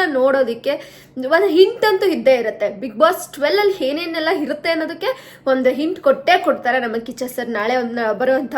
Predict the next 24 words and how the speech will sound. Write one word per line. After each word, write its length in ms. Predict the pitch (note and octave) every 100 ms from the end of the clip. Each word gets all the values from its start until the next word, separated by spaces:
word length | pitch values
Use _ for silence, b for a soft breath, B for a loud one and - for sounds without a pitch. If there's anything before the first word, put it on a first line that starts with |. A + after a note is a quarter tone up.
| A#3+
ಒಂದು 160 | A#3+
ಪ್ರೊಮೋದಲ್ಲಿ. 600 | A#3 B3+ A#3 C4+ A#3 A#3 G4 B B B
Already 600 | - C4+ D#4 G#4 G#4 G4+
ಪ್ರೊಮೋ 320 | G4 D#4 D#4+ F4+
ಎಲ್ಲಾನು 540 | B3 D4 E4+ F4 F4
ಕೂಡ 140 | E4+ D#4
ಎಡಿಟಿಂಗ್ 380 | C4 B3+ D#4+ D#4
ಎಲ್ಲ 260 | A#3+ A#3+ E4 E4+
ಕಂಪ್ಲೀಟ್ 500 | C4+ D4 G#4+ G4+ G4
ಆಗಿ 120 | F4+
ಮುಗ್ದು, 240 | C#4+ B3 E4
ಇನ್ನೇನು 520 | C4+ B3+ C4 F#4 F#4
ಲಾಂಚ್ 480 | B3+ A3 F#4 - E4+
ಅಲ್ಲಿ, 280 | D4+ F4+ B B B C4
ಆ, 360 | B3+ B3 A3+ F#3+
ಹತ್ತತ್ರ 380 | C4 E4 E4
ಇದೆ 300 | D#4+ E4 C4
ಅಂತಾನೆ 340 | B3 B3 B3+ C4+
ಹೇಳ್ಬೋದು. 480 | A3+ B3+ A3+ A3+ C#4+
ಲಾಂಚಿಂಗ್ 760 | A3 B3+ D#4+ D4 C4 A#3+ - - _ _ - - -
ಡೇಟ್ 240 | C#4+ D#4 -
ಕೂಡ 100 | E4
ಫಿಕ್ಸು 380 | E4 C#4 D4 D4
ನಾಳೆ. 680 | A3+ A#3+ B3 - - -